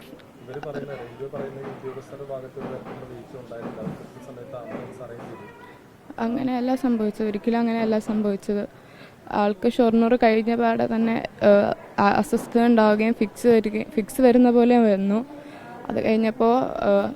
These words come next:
Speaker 2: കൂടെ പാസഞ്ചറായിട്ടുണ്ടായിരുന്ന ഒരാള്, ഏഹ്, വന്നിട്ട്, ആ ഒരു ഡോക്ടറായിരുന്നു, പുള്ളിക്കാരൻ വന്ന് നോക്കുന്നുണ്ട്.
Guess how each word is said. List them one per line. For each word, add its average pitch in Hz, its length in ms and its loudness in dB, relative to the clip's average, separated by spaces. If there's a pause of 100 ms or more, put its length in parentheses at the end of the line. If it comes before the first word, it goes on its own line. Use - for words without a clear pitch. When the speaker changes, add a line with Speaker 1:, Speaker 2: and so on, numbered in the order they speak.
(220)
Speaker 2:
കൂടെ 226 200 4
പാസഞ്ചറായിട്ടുണ്ടായിരുന്ന 226 1160 0
ഒരാള്, 208 640 0
ഏഹ്, - 1040 0
വന്നിട്ട്, 214 280 2
ആ 214 200 4
ഒരു 220 160 4
ഡോക്ടറായിരുന്നു, 214 680 4
പുള്ളിക്കാരൻ 214 500 0
വന്ന് 226 260 0
നോക്കുന്നുണ്ട്. 214 640 -2